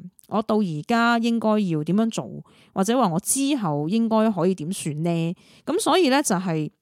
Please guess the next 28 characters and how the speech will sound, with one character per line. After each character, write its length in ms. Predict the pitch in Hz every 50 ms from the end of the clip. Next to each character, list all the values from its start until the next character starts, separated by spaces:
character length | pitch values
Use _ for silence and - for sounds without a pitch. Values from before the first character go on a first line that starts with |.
| _ _ -
一 60 | 330
啲 200 | - - 381 370
做 320 | - - 220 185 165 160 -
決 220 | - - 202 185 _ _
定 220 | - 170 156 151 156
之 160 | - 247 262
前 300 | 247 - - 143 123 127
嘅 160 | 151 151 147
思 360 | 147 - - - 262 262 277
考 220 | 269 196 143 143 151
階 260 | - 208 190 190 208
段， 200 | - 143 131 131 - - _
都 220 | - 285 320 349 285
係 100 | 196 170
屬 200 | - 185 147 -
於 180 | 185 214 226
呢 100 | 220 226 240
一 60 | 240
張 240 | 226 240 233 233 220
牌 220 | - - 139 165
想 260 | 220 - - 170 214
形 200 | 220 165 120 117
容 180 | - 123 120 120
緊 100 | 131 135
嘅 120 | 147 175 175
嘢 220 | 156 135 101 104
嚟 100 | 110 95
㗎。 120 | 80 -